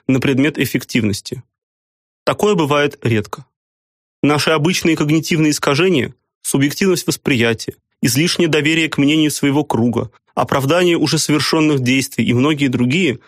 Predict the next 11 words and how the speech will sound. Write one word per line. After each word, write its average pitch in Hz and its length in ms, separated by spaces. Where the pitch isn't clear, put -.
легко 135 340
влияют 180 440
на 156 100
нашу 147 240
способность 160 680
систематически 147 760
оценивать 139 420
самые 156 420
разные 131 380
методы 123 320
лечения. 110 540